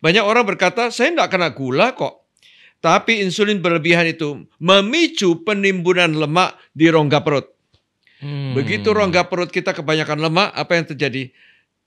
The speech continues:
Speaker 1: Segala macam racun tubuh itu nimbunnya di situ.
Speaker 2: Hmm.
Speaker 1: Ternyata kalau gaji kita mulai banyak di perut kita,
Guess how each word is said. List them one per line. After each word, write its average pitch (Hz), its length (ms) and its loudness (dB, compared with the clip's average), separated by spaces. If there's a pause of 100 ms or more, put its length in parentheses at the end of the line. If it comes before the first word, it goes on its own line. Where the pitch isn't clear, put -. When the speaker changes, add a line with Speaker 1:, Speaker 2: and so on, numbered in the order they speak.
(200)
Speaker 1:
Segala 165 680 0
macam 180 340 0
racun 175 580 0
tubuh 175 360 0
itu 175 180 -4
nimbunnya 175 580 -2
di 143 120 -2
situ. 120 560 -6 (420)
Speaker 2:
Hmm. 110 680 -14
Speaker 1:
Ternyata 160 640 2
kalau 170 200 2
gaji 147 420 0
kita 165 280 0
mulai 156 280 0
banyak 143 420 0
di 120 80 -6
perut 127 300 -4
kita, 113 500 -8